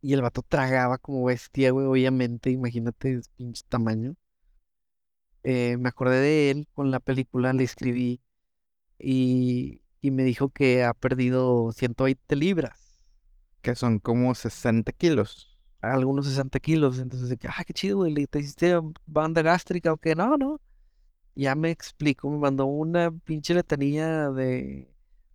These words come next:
Speaker 1: un proceso ahí low carb que está llevando. Este, está bueno. Eh, pero volviendo al tema de la película, güey,
Speaker 2: Ujú.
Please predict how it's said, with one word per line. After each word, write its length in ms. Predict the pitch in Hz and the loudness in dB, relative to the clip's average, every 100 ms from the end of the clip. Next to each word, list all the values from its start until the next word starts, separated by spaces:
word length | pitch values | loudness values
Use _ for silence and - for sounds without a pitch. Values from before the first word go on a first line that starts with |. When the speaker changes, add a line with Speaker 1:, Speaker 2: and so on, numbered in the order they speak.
| _ | _
Speaker 1:
un 120 | 143 139 | -16 -4
proceso 380 | 156 151 139 147 | 0 2 2 2
ahí 200 | 143 143 | 4 4
low 220 | 143 139 | 2 2
carb 320 | - 131 131 - _ | 4 4 4 -2 _
que 120 | 139 | -14
está 680 | - 135 127 120 123 120 123 | -10 -2 0 0 0 0 0
llevando. 520 | 127 127 123 131 190 _ _ _ _ _ _ _ _ _ _ _ _ | 2 2 2 -2 -8 _ _ _ _ _ _ _ _ _ _ _ _
Este, 720 | 127 120 113 - - 113 113 113 | -4 -4 -6 -16 -16 -12 -8 -10
está 180 | - 127 | -2 2
bueno. 320 | 131 170 - _ _ _ | 2 2 -6 _ _ _
Eh, 560 | 131 127 127 127 127 127 - | -4 0 2 2 0 -2 0
pero 260 | 143 135 | 2 2
volviendo 460 | 143 139 143 151 165 | 2 2 2 2 2
al 160 | 180 - | 2 0
tema 240 | 185 185 | -2 0
de 80 | 185 | 0
la 100 | 190 | 0
película, 540 | - 202 190 151 135 | 0 -2 -2 0 2
güey, 220 | 127 131 - | 2 0 -4
Speaker 2:
Ujú. 320 | 123 120 156 | -2 0 0